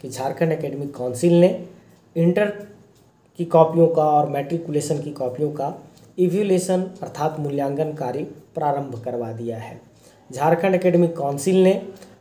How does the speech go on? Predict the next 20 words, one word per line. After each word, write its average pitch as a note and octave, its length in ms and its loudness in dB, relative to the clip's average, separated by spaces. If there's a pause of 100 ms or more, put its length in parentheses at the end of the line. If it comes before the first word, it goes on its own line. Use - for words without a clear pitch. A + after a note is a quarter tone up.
मैट्रिक F3+ 540 2
और E3+ 160 4
इंटर E3 300 2
परीक्षा D3+ 680 -4
की E3+ 140 -4
कॉपियों D#3+ 320 0
का D#3+ 120 2
मूल्यांकन C#3+ 600 0 (540)
राज्य F3+ 400 2
के G3+ 140 -2
लगभग F3+ 420 2
छियासठ D#3+ 800 2
केंद्रों C#3 280 0
पर, A2+ 140 -8
सिक्सटी F3 340 -2
सिक्स - 320 -6
centers D3 480 0
बनाए C3+ 280 -2
गए E3+ 160 4
हैं F3 280 0